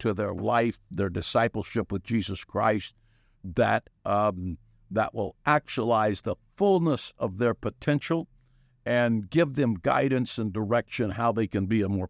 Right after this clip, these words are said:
powerful person in their local, uh, congregation and in their local city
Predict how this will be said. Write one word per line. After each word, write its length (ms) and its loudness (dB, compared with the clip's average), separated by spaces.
powerful 540 -2
person 540 0
in 220 4
their 220 -2
local, 440 -4
uh, 420 2
congregation 720 0
and 340 -4
in 220 2
their 180 0
local 380 -4
city 460 0